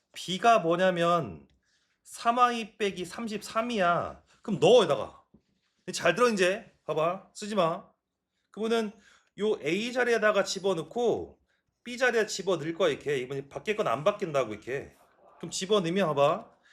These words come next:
여기다가 삼 엑스 더하기 삼 집어넣었죠? 그쵸? 지금 요거 집어넣은 거고요. 그리고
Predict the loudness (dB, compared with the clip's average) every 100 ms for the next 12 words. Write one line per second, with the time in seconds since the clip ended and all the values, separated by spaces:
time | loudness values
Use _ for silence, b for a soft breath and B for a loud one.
0 | b b b -4 -2 2 2 4 2 2
1 | -4 -6 -2 -2 -4 -4 -4 -2 -6 -6
2 | -4 -2 -2 -2 -4 -6 _ _ _ _
3 | _ _ -10 0 0 0 -8 _ _ _
4 | _ _ _ _ _ _ _ _ _ _
5 | _ _ _ _ _ _ _ _ _ _
6 | _ _ _ _ _ _ _ _ _ _
7 | _ _ -6 -4 0 2 2 0 0 0
8 | 0 0 0 2 0 0 -8 _ _ _
9 | _ -6 -2 2 2 2